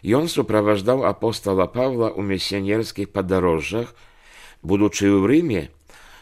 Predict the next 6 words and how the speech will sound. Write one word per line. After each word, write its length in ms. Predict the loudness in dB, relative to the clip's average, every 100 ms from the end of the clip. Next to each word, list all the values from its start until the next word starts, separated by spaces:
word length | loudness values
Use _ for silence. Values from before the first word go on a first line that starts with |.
| _
у 240 | 2 4 4
шэсцьдзясят 840 | 2 0 -2 -4 -4 -4 -4 -8 -10
другім, 560 | -8 -6 -4 -4 -6
шэсцьдзясят 560 | -6 -4 -4 -4 -8 0
трэціх 580 | 2 2 -2 -8 -8 -10
гадах 480 | -6 -2 -2 -4